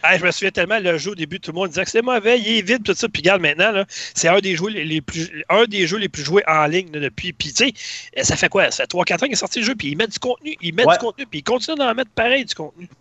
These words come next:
Speaker 2: C'est, ça fait, ça va faire cinq ans que Rainbow Six Siege, euh,
Speaker 1: C'est,
Speaker 2: dure, là.
Speaker 1: c'est,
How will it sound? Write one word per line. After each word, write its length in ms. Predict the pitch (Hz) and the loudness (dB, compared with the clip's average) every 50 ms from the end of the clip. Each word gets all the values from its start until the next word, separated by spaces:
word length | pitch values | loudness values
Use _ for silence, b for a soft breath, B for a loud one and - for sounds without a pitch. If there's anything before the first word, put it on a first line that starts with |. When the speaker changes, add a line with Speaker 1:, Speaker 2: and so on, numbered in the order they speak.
| _ _ _ _ | _ _ _ _
Speaker 2:
C'est, 280 | - 127 131 135 131 120 | 0 4 6 6 6 4
ça 140 | - 139 139 | 4 4 4
fait, 180 | 139 160 156 | 4 4 4
ça 100 | 147 156 | 6 6
va 80 | 147 147 | 6 6
faire 160 | 147 196 202 | 6 4 4
cinq 260 | 196 - 190 170 151 | 2 0 -2 -2 0
ans 120 | - 247 269 | 0 0 0
que 100 | - 165 | 0 0
Rainbow 300 | 143 135 131 123 135 131 | -2 0 0 0 0 0
Six 180 | 127 135 131 | 0 -2 -4
Siege, 260 | - - 156 151 139 - 156 139 - - - 147 | -2 0 0 0 0 0 -4 -6 -6 -4 0 2
euh, 160 | 135 123 120 - B B B B | 4 4 2 0 B B B B
Speaker 1:
C'est, 240 | B - - 117 139 | B 0 2 4 6
Speaker 2:
dure, 160 | 170 196 196 | 8 8 8
là. 140 | 143 135 143 | 8 6 6
Speaker 1:
c'est, 260 | 143 - - - - | 4 2 -4 -6 -10